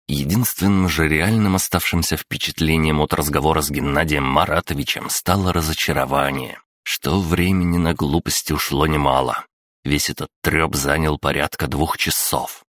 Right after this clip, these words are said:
Ну и окончательно успокоившись, Саня вернулся домой.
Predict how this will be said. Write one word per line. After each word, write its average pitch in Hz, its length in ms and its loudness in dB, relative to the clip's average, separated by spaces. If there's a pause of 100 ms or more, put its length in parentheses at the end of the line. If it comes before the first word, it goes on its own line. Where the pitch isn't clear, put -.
(600)
Ну 98 140 2
и 139 60 2
окончательно 76 800 -2
успокоившись, - 760 -2
Саня 98 460 0
вернулся 71 640 -2
домой. 62 540 -4